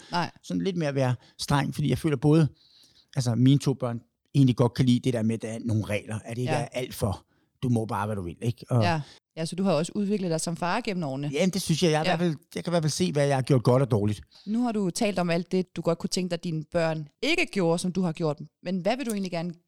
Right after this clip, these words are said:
Speaker 1: give videre til dine børn?
Speaker 2: For, for mig er det vigtigt, det der med,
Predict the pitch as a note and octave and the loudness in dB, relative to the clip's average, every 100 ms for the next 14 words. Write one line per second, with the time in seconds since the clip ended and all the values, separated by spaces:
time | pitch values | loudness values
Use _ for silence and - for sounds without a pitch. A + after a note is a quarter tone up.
0 | - D#4+ A#3+ G3 D#3+ D#3+ D3+ C#3+ C3+ C3 | -8 -4 -2 -2 -2 -6 -6 -4 -6 -8
1 | - _ _ - - - - - - - | -12 _ _ -20 -20 -20 -20 -20 -20 -20
2 | - _ D#3 C3+ C3+ C3+ B2+ B2+ C#3 - | -20 _ -4 -2 0 2 2 2 0 0
3 | C3+ B2 | 2 2